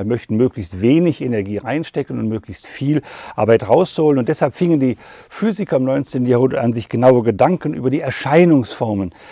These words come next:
der Energie zu machen. Und das ist eine der wichtig, spannendsten Sachen. Also Sie wissen alle klar, dass es eine Bewegungsenergie gibt. Das spüren Sie spätestens, wenn Sie mit Ihrem Auto gegen eine Wand fahren. Dann verwandelt sich die Bewegungsenergie in die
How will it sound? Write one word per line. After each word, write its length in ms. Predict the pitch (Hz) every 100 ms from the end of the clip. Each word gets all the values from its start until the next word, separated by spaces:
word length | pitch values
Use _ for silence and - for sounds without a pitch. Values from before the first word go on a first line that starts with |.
| -
der 100 | 117
Energie 380 | 120 117 98 113
zu 160 | - 90
machen. 460 | 90 - 80 76 - - - - -
Und 260 | - 98 170
das 140 | 170
ist 180 | 175 -
eine 300 | - 131 123
der 280 | 113 104 - 117
wichtig, 560 | 120 143 - - 123 -
spannendsten 420 | 135 123 - 104
Sachen. 240 | 147 180
Also 160 | 123 113
Sie 180 | 117 107 -
wissen 420 | 110 156 - 151
alle 240 | 139 127 120
klar, 360 | - 110 131
dass 140 | 117 101
es 100 | 120
eine 240 | 110 101
Bewegungsenergie 1160 | 87 92 92 117 123 147 - 143 143 135 165
gibt. 380 | 151 208 - -
Das 260 | 107 - - - - - _
spüren 420 | - - 135 117
Sie 80 | 107
spätestens, 600 | - 123 127 117 120 127
wenn 100 | 113
Sie 100 | 113
mit 160 | 107
Ihrem 240 | - 104 107
Auto 360 | 113 135 123
gegen 280 | 113 104 104
eine 400 | 98 98 92 80
Wand 240 | 95 135 -
fahren. 520 | - 160 165 170 160
Dann 120 | 120
verwandelt 520 | - 104 127 156 135
sich 160 | 131 -
die 100 | 117
Bewegungsenergie 920 | 117 101 156 156 131 139 131 117 131
in 180 | 135 113
die 140 | 110